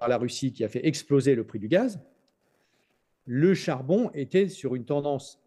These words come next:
très rapide à la baisse parce qu'il devenait totalement non compétitif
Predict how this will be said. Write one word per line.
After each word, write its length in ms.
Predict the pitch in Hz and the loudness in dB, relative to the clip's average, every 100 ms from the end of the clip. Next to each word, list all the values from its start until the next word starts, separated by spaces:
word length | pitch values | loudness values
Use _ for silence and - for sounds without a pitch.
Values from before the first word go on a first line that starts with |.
| _ | _
très 380 | - - 190 175 | -14 -2 2 2
rapide 720 | 123 143 151 - 175 131 107 - _ | 0 -4 -6 -8 -8 -6 -8 -12 _
à 100 | 110 | -8
la 100 | 107 | -2
baisse 400 | 165 240 - - _ _ | 0 0 -2 -18 _ _
parce 180 | 131 - | -10 -6
qu'il 240 | 170 135 | -6 -4
devenait 360 | 135 123 160 208 | -2 0 0 0
totalement 580 | 208 190 175 156 170 165 | 0 0 0 -2 0 -2
non 160 | 139 | -4
compétitif 800 | 143 127 131 123 120 214 233 - | -6 -6 -6 -6 -4 -2 -2 -8